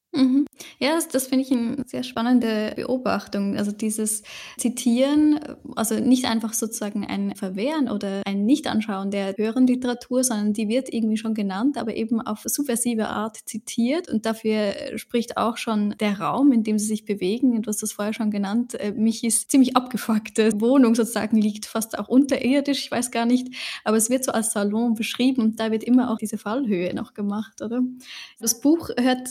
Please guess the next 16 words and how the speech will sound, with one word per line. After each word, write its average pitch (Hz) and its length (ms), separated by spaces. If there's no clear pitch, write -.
damit 247 300
auf, 247 260
dass 254 400
Michi 254 360
stirbt 285 760
und 240 300
man 233 200
hat 240 160
so 269 100
das 233 160
Gefühl, 240 540
es 220 180
ist - 240
auch 262 380
am 247 140
Schluss 262 500